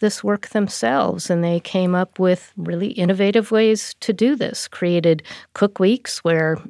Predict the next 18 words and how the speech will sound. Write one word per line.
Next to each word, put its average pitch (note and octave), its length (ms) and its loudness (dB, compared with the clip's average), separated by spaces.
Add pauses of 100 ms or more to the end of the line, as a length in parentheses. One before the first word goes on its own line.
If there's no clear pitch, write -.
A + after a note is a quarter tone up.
(100)
uh, D#3+ 300 -2 (400)
you E3 100 0
know, D#3+ 180 0
in D#3 80 0
a, D3 180 -2 (100)
a, D#3+ 220 -4 (140)
a E3+ 140 -6
group F3 280 -2
of E3 140 -6
men F3 260 0
who E3 140 0
lived E3 320 0
in D3 100 -2
a D3 80 -6
tent F#3 380 -2
or D#3+ 80 -4
cabin F3 420 -2
together, F3 640 -2